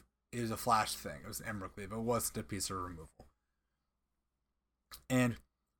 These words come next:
my, I had a Fateful Absence in my hand and a Embercleave. And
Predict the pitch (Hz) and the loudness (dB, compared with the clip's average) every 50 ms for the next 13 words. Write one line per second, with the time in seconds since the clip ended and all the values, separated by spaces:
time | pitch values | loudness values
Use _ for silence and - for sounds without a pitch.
0 | _ _ _ - 123 131 135 139 147 156 151 143 - - _ _ _ _ - 135 | _ _ _ 2 6 8 8 8 8 8 6 4 0 -6 _ _ _ _ 6 10
1 | 139 143 139 139 131 127 123 117 117 - 165 170 160 180 170 165 165 160 - 175 | 12 12 12 12 12 12 12 10 8 8 8 8 12 12 12 12 12 12 8 4
2 | 170 156 - 160 160 147 135 131 127 127 127 131 123 123 120 113 110 110 110 - | 4 4 6 8 8 8 8 8 8 8 8 6 6 8 8 6 6 4 2 0
3 | - 113 101 92 87 - 95 - - _ _ _ _ _ _ _ _ _ _ _ | -2 -4 -4 -6 -8 -10 -12 -16 -16 _ _ _ _ _ _ _ _ _ _ _
4 | _ _ _ _ _ _ _ _ _ - 127 127 131 127 123 120 120 | _ _ _ _ _ _ _ _ _ 0 4 4 6 6 4 2 0